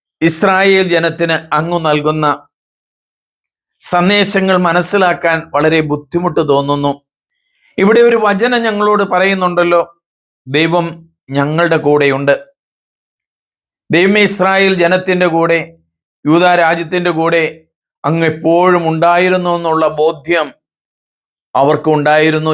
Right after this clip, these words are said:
ചില അവസരങ്ങളിൽ അങ്ങയുടെ സാന്നിധ്യം അവർ അൻ-, മനസ്സിലാക്കാതെയും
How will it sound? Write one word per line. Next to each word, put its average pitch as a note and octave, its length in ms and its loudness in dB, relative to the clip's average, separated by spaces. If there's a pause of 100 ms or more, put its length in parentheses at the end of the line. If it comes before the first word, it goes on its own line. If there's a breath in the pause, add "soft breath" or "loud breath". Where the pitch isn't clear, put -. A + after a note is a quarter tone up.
ചില D#3+ 280 -2
അവസരങ്ങളിൽ C#3+ 760 0 (600)
അങ്ങയുടെ D3+ 460 2 (120)
സാന്നിധ്യം D#3 640 0
അവർ D3 140 0
അൻ-, C#3+ 220 -2
മനസ്സിലാക്കാതെയും C#3+ 1080 0